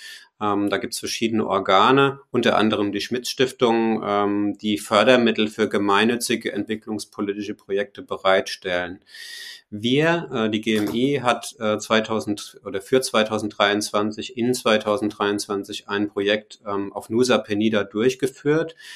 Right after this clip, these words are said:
äh, für welches wir entsprechende Fördermittel der Schmitz-Stiftung erhalten haben. Ähm, außerdem gibt es zum Beispiel die Engagement Global, die im Auftrag des Bundes, ähm, zu finanziellen Förderungen, Schulungen und Seminare anbietet und entsprechend gemeinnützige Vereine miteinander vernetzt.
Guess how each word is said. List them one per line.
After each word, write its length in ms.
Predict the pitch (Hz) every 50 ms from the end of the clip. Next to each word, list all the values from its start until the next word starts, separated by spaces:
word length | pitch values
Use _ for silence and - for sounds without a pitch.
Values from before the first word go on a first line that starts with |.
| - - - _ _ _ -
äh, 180 | 104 104 104 -
für 180 | - 107 98
welches 320 | 104 107 110 110 107 - -
wir 120 | 110 92
entsprechende 460 | 107 107 - - 110 107 117 110 101
Fördermittel 680 | - - - 104 107 113 123 113 107 101 98 104 101 95
der 100 | 101 101
Schmitz-Stiftung 800 | - - 110 110 - - - 104 - - - 104 98 98 95 92
erhalten 540 | 92 92 95 101 98 101 98 - 98 90 92
haben. 380 | 92 90 90 90 87 85 85 - _ _ _ _ - - - - - - - - _ _ _ _ _ -
Ähm, 260 | 101 98 95 98 98 -
außerdem 720 | - 98 101 117 123 - 151 120 110 117 117 117 120 117
gibt 240 | 120 123 - - -
es 140 | 113 - -
zum 180 | - 120 107
Beispiel 400 | 110 104 107 104 - - 107 101
die 180 | 98 104 101 92
Engagement 600 | 104 104 101 101 98 - - 104 98 95 - -
Global, 480 | - 107 104 117 139 143 143 143 131
die 100 | 117 -
im 120 | 107 104 104
Auftrag 440 | - 104 110 110 - - 107 107 -
des 140 | 104 101
Bundes, 760 | - - - 117 120 127 127 123 123 127 123 123 - - - -
ähm, 440 | 110 104 101 101 101 101 101 98
zu 100 | - -
finanziellen 640 | - - 120 110 104 101 104 - - 98 98 98 98
Förderungen, 920 | - 117 113 120 127 120 113 113 107 107 107 107 107 107 107 107 107 104
Schulungen 480 | - - 127 127 123 120 113 113 107 98
und 140 | 98 98 -
Seminare 540 | 104 98 98 95 104 113 139 151 147 127
anbietet 560 | - 117 117 110 113 113 110 110 110 104 - -
und 320 | - 107 107 107 - -
entsprechend 500 | - 107 101 - _ - 104 - 104 98
gemeinnützige 640 | - 107 101 98 98 101 104 104 101 - - - 101
Vereine 440 | 95 - - - 92 95 98 104 101
miteinander 500 | 98 101 95 98 95 92 95 98 98 92
vernetzt. 580 | - - 95 92 90 95 - - - - -